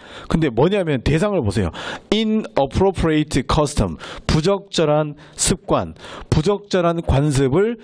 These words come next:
프리하려고 노력하지 않는 군인들은 어떻게 된대요? Punish, 나중에 벌 받을 거다라고 돼 있어요.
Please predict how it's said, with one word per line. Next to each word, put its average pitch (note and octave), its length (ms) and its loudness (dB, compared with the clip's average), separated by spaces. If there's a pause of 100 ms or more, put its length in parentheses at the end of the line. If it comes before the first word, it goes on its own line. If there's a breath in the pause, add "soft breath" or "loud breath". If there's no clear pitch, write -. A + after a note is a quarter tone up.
(220 loud breath)
프리하려고 F3+ 840 0
노력하지 C#3 580 0
않는 C3+ 300 0
군인들은 C3+ 760 2 (220 loud breath)
어떻게 D#3 240 0
된대요? C#3+ 280 0 (1600 loud breath)
Punish, - 560 0
나중에 B2 520 2
벌 C#3 200 2
받을 E3+ 240 0
거다라고 G#2+ 520 2
돼 G#2 100 0
있어요. - 340 -6